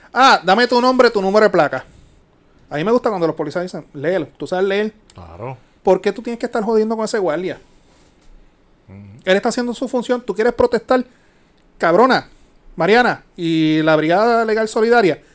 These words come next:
Speaker 1: tienen toda la plazoleta frente al Capitolio.
Speaker 2: Que vaya, güey, esa persona que, que, que mencionaste es una representante electa.
Speaker 1: Tienes toda la plazoleta del Capitolio para brincar, saltar.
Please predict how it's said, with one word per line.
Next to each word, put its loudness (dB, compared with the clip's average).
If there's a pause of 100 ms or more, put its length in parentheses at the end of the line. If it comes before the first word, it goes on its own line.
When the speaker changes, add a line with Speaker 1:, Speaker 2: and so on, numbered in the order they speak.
(180)
Speaker 1:
tienen -4
toda 6
la 6
plazoleta 2
frente -4
al -6
Capitolio. 2
Speaker 2:
Que -12
vaya, -2
güey, -2
esa -6
persona -4
que, -6
que, -4
que -8
mencionaste -8
es -8
una -8
representante -10
electa. -14 (440)
Speaker 1:
Tienes 2 (100)
toda 6
la 6
plazoleta -2
del -6
Capitolio -4 (680)
para 2
brincar, 2
saltar. 0